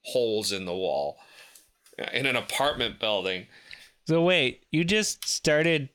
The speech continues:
Speaker 2: fucking up a wall in an apartment that you don't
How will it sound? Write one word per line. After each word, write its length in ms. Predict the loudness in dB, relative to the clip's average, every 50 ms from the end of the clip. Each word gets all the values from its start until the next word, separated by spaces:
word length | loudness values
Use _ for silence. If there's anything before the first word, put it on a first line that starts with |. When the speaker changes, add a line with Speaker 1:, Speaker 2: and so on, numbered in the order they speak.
| -12
Speaker 2:
fucking 400 | -6 0 2 2 2 4 2 2
up 100 | 2 0 -2 -6 -18 -18 -18 -18 -6 -2
a 80 | 0 2
wall 460 | 4 4 4 4 4 4 4 4 4
in 120 | 2 2
an 140 | 2 2 2
apartment 640 | 0 0 0 0 0 0 0 0 -2 -2 -2 -2 -2
that 120 | 0 0
you 120 | 2 2 2
don't 260 | 2 2 2 2 2